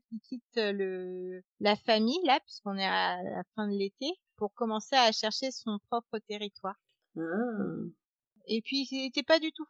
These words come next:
Speaker 1: farouche, euh, il cherchait à manger, tranquille, il avait pas peur du tout, euh.
Speaker 2: Waouh.
Speaker 1: Donc, euh, on a pu le suivre quand même, euh, un bon quart d'heure.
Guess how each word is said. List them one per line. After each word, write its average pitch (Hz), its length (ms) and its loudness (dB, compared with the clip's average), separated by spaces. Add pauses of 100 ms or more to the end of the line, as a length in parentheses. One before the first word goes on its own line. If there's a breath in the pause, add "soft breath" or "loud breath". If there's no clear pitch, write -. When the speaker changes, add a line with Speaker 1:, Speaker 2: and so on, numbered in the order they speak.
Speaker 1:
farouche, 254 680 2
euh, 220 480 0
il 233 80 0
cherchait - 360 0
à 240 100 6
manger, 220 580 -2 (120)
tranquille, 240 520 -4
il 254 140 -2
avait 190 200 -2
pas 247 160 -6
peur 254 260 -2
du 233 120 -12 (120)
tout, 285 360 -10
euh. 208 220 0 (580)
Speaker 2:
Waouh. 180 520 2
Speaker 1:
Donc, 190 80 -10 (560)
euh, 180 80 -10
on 180 220 -6
a 196 120 0
pu 247 120 -6
le 233 60 -2
suivre 247 520 -2
quand 202 140 -4
même, 220 260 -4
euh, 165 260 -6 (100)
un 175 100 -4
bon 285 220 -10
quart 214 200 2
d'heure. 220 160 -2